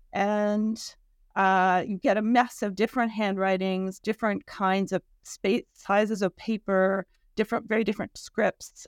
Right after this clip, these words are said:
very different styles of writing. Uh, and it just goes on for folio and folio and folio. Uh, there are people who are writing reports. There were surgeons that were called in and, um,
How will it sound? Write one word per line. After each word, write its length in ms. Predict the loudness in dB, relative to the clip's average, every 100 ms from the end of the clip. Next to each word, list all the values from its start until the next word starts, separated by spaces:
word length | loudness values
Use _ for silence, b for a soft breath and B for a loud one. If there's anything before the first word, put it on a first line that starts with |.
| -6
very 180 | -4 -2
different 240 | -4 -6
styles 340 | 0 2 2
of 140 | 0 -2
writing. 460 | 0 2 0 -4 -8 _ _ _
Uh, 380 | 0 2 2 2
and 120 | 0 -2
it 100 | -2
just 200 | -6 0
goes 220 | 0 2
on 240 | 2 0
for 160 | 0 -4
folio 440 | -2 0 2 2
and 140 | 0 -2
folio 360 | 0 2 2
and 120 | -2
folio. 560 | -2 0 2 0 -2 -6 _ _ _
Uh, 260 | 4 4 4 0 _ _ _ _
there 160 | -2 -2
are 60 |
people 320 | 0 -2 0 2
who 140 | 4
are 180 | 4 4
writing 280 | 2 0 -2
reports. 600 | -6 _ 0 2 0 -2
There 120 | -4
were 80 | -4
surgeons 560 | -2 -2 -2 0 -2 -2
that 100 | -6
were 80 |
called 400 | -8 0 2 2
in 380 | 2 4 4 0 -4 _ _ -6
and, 260 | -4 -2 -2
um, 340 | 0 2 0